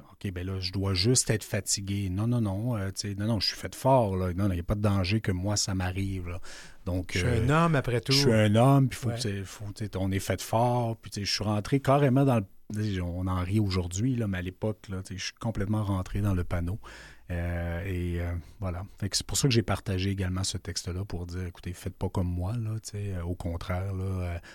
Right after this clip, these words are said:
Speaker 1: parlez. Puis là, ça, ça va mieux, tu sais, je le vois, la jeune génération, les gens parlent un peu davantage de leurs émotions, mais on dirait que, tu sais, quand t'as moins de, tu sais, de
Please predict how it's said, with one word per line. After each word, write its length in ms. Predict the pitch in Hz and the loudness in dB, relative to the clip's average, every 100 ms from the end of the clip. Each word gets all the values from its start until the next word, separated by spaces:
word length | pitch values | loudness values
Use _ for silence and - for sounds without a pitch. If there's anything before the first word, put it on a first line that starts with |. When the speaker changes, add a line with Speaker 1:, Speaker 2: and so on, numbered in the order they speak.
| - _ 107 | -20 _ 0
Speaker 1:
parlez. 400 | 90 92 98 98 | 2 2 0 -2
Puis 140 | 160 | -4
là, 40 | 170 | -6
ça, 200 | - - 165 | -6 -4 -2
ça 240 | - 139 | 2 4
va 140 | 151 | 6
mieux, 300 | 117 98 101 95 | 4 2 0 -4
tu 140 | - | -2
sais, 20 | 107 | 2
je 120 | 98 | 2
le 80 | 90 | 2
vois, 240 | 101 113 | 0 0
la 100 | 98 | 0
jeune 220 | 92 98 | -2 -2
génération, 500 | 95 92 90 85 - | -4 -4 -4 -2 0
les 120 | 92 | 0
gens 120 | 90 101 | 0 0
parlent 240 | 92 90 | -2 -2
un 80 | 87 | -4
peu 160 | - | -6
davantage 540 | 92 90 87 92 95 95 | -6 -4 -4 -4 -2 -2
de 40 | |
leurs 160 | 85 85 | -4 -4
émotions, 440 | 90 85 - 131 | -4 -2 0 2
mais 80 | 113 | 2
on 80 | 90 | 0
dirait 240 | 92 113 | -2 -4
que, 180 | - 92 - - - - - | -2 -2 -2 -10 -14 -16 -18
tu 140 | - 101 | -8 -8
sais, 60 | |
quand 200 | 101 113 | -2 -2
t'as 180 | 113 104 | 0 2
moins 540 | 98 98 104 107 110 110 | 2 2 2 2 2 0
de, 260 | 98 90 | -2 -6
tu 140 | 85 95 | -8 -10
sais, 100 | |
de 140 | 95 | -8